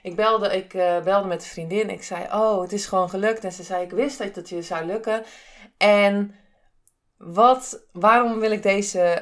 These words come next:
ehm, podcast opnemen is omdat we vaak heel erg zitten van, "Moeten, we moeten, we moeten, het,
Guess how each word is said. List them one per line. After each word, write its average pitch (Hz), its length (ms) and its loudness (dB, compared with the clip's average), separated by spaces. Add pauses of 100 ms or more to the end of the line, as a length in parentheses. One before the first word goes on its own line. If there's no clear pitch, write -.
ehm, 160 640 -6 (260)
podcast 208 380 -2
opnemen 170 460 -6
is 196 300 -8
omdat 190 720 2 (920)
we 185 160 -8
vaak 202 420 4
heel 214 360 0
erg 214 220 -4
zitten 202 260 -10
van, 190 140 -10
"Moeten, 226 460 -4
we 180 60 -8
moeten, 233 340 -6
we 190 60 -8
moeten, 233 640 -4
het, - 180 -16